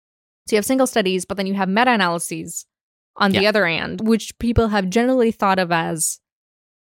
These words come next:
Speaker 1: the sort of ideal thing you should do if you want to create a
Speaker 2: Mm-hmm.
Speaker 1: cumulative, um,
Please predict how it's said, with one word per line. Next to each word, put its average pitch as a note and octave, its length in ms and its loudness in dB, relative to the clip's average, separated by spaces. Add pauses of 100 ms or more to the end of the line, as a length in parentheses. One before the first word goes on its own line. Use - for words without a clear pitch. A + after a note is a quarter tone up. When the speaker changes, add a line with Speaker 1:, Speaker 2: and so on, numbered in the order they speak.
(160)
Speaker 1:
the G#3+ 80 4
sort G#3+ 140 0
of G3 60 2
ideal F#3 540 0
thing F#3 220 -4
you E3+ 100 -2
should E3 240 -4
do E3+ 220 -4
if E3 120 -6
you E3 120 -4
want E3 280 -6
to F3 120 -6
create - 380 -6
a E3+ 40 -8
Speaker 2:
Mm-hmm. F3 80 -12
Speaker 1:
cumulative, F3 760 -6
um, F3+ 300 -8